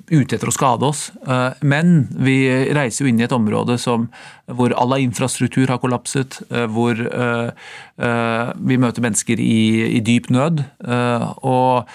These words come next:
eh, mennesker i desperate situasjoner. Eh,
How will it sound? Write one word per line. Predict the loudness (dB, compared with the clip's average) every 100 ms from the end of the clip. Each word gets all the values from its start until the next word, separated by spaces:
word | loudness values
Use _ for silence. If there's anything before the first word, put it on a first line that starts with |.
| -18 -8
eh, | -2 0 0 -4
mennesker | -2 0 0 0 0 0 2 2
i |
desperate | 2 0 -2 -2 -4 -6
situasjoner. | -4 -2 -2 -2 -2 -2 -8 -20 -20 -20 -20 -20 -6
Eh, | -2 0 0 0